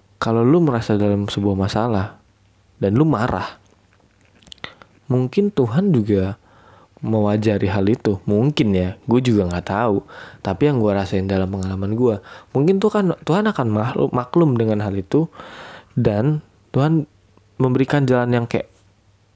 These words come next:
"Ya udah, nggak perlu marah." Tapi maksud gue, lu akan melihat sesuatu yang lebih baik dari apa yang lu harapkan, tau. Di kepala gue Tuhan ngomong gitu ke gue. Dan gue yang sebagai anak songong yang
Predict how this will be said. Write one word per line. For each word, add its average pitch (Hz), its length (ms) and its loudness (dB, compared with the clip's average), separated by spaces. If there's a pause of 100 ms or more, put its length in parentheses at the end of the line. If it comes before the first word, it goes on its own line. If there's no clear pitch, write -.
(520)
"Ya 107 160 2
udah, 151 220 2
nggak 139 80 -2
perlu 175 160 2
marah." 104 320 -2
Tapi 139 180 -2
maksud 139 220 -2
gue, 143 180 2 (1120)
lu 165 140 4
akan 131 200 -2 (100)
melihat 113 200 2
sesuatu 110 460 0
yang 107 320 0 (520)
lebih 104 200 2
baik 113 260 2
dari 104 220 2
apa - 180 -6
yang 107 160 0
lu 104 60 2
harapkan, 104 480 -2
tau. 95 320 -4 (1600)
Di 110 80 0
kepala 110 320 0
gue 147 160 2
Tuhan 165 240 0
ngomong 107 240 2
gitu 117 240 2
ke 107 140 0
gue. 101 220 2 (1080)
Dan 104 160 0
gue 117 240 2
yang 123 160 2
sebagai 110 400 2
anak 110 320 -4
songong 110 480 0
yang 104 80 -4